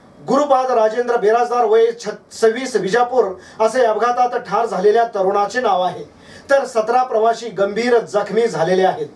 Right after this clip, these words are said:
याबाबत घटनास्थळावरून मिळालेली माहिती अशी की सांगोला आगाराचे एमएच चाळीस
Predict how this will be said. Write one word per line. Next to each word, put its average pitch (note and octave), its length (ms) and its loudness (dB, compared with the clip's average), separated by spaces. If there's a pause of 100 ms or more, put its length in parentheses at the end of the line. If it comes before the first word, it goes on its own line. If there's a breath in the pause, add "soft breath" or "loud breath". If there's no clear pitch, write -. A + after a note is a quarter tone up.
(460)
याबाबत G3+ 540 -4
घटनास्थळावरून F#3+ 840 -10
मिळालेली F3+ 380 -8
माहिती E3 260 -10
अशी E3 440 -8
की G#3+ 80 -14
सांगोला F3 400 -4
आगाराचे F3 420 -6
एमएच F#3 360 -8 (160)
चाळीस F3+ 460 -10